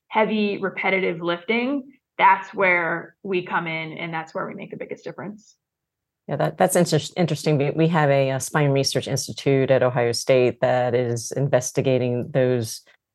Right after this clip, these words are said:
Speaker 2: um, those proce-, those, you know, the, being able to use assistive devices to help with the heavy load that nurses have to deal with
Speaker 1: Yeah.
Speaker 2: on a regular basis.
Speaker 1: It's incredible.
Speaker 2: Mm-hmm. Um,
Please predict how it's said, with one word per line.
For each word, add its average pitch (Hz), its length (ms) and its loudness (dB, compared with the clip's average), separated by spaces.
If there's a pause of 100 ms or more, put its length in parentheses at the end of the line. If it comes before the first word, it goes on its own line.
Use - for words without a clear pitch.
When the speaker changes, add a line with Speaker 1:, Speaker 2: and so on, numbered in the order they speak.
(200)
Speaker 2:
um, 120 560 -4 (340)
those 127 180 2
proce-, - 380 -2
those, 131 380 -4 (180)
you 127 80 -8
know, 113 140 -4
the, - 280 -2
being 156 180 6
able 139 120 6
to 135 80 4
use 135 320 4
assistive 127 460 -2
devices 127 640 0
to 123 180 2
help 135 340 4
with - 180 0
the 104 100 4
heavy 131 340 2
load 127 360 2
that - 160 0
nurses 123 420 -4
have - 240 -6
to 135 100 -4
deal 123 220 2
with 120 120 4
Speaker 1:
Yeah. 120 100 2
Speaker 2:
on 123 80 0
a 120 40 -2
regular 120 320 2
basis. - 300 0
Speaker 1:
It's 208 240 -2
incredible. 190 480 -6 (440)
Speaker 2:
Mm-hmm. 123 360 0 (920)
Um, 151 380 2